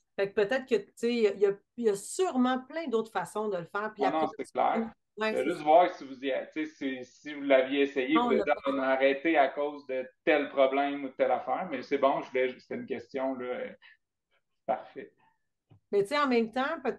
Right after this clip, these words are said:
Speaker 1: tu sais, il y a beaucoup d'informations dans le fichier Excel qu'on n'avait pas besoin. Ou, euh, fait que, mais c'est, par exemple, si tu explores cette voie-là, ben, ça, ça pourrait être intéressant. Peut-être que tu auras une solution qui sera, euh,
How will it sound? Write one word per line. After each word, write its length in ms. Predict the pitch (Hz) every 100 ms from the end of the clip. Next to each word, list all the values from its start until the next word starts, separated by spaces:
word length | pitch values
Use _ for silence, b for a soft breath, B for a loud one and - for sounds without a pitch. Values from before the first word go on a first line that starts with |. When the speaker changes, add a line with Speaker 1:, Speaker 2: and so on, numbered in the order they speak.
| _
Speaker 1:
tu 80 | -
sais, 80 | 269
il 60 | 269
y 40 |
a 40 |
beaucoup 280 | 202 226 -
d'informations 800 | 269 240 - 220 220 196 190 240
dans 120 | 269 202
le 60 |
fichier 280 | 175 - 233
Excel 440 | 202 - 240 254 254
qu'on 540 | 202 185 185 185 185
n'avait 240 | 185 180
pas 140 | 180 240
besoin. 640 | 214 180 196 208 226 240
Ou, 220 | 226 190 185
euh, 100 | 175 - _ _
fait 140 | 208 202
que, 220 | 220 208
mais 160 | 214 208
c'est, 220 | - 214
par 160 | 214
exemple, 360 | 208 202 254 330
si 200 | - 240
tu 400 | - 247 226 214
explores 420 | 190 - 226 294
cette 180 | - 202
voie-là, 480 | 185 202 196 226 294
ben, 120 | 214
ça, 160 | 196 175
ça 160 | 180
pourrait 220 | 180 262 226
être 80 |
intéressant. 640 | 226 196 208 196 196 247 285
Peut-être 220 | 214 233
que 60 | 254
tu 120 | 240
auras 180 | 202 220
une 140 | 240
solution 520 | 226 202 190 - 226 262
qui 140 | 190
sera, 400 | - 190 214
euh, 40 | 202